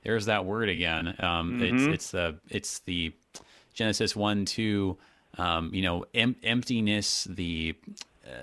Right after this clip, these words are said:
Speaker 1: the, the chaotic darkness, the nothingness, right? Um, the void. And, and, and so this, this idea, you know, that, you know, that kind of cosmological evil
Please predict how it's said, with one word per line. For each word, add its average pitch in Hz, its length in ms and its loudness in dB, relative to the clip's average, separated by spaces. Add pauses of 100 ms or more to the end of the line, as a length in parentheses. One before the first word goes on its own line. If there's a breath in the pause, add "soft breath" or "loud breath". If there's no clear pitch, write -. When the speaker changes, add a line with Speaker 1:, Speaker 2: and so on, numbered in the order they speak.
(280)
Speaker 1:
the, 98 160 0
the 92 160 0
chaotic 98 640 2
darkness, 95 680 -2
the 87 120 -4
nothingness, 82 920 -2
right? 95 340 0 (500 loud breath)
Um, 92 280 0
the 87 80 0
void. 90 580 2 (140)
And, 101 600 0
and, 110 180 -2
and 113 140 0
so 113 220 2
this, 113 420 0
this 123 220 -2
idea, 104 640 2 (380 soft breath)
you 117 100 -4
know, 98 180 0
that, 90 440 0 (100)
you - 140 -14
know, - 120 -16
that 104 380 0
kind 107 160 0
of 92 120 -6
cosmological 110 1300 2
evil 92 640 -4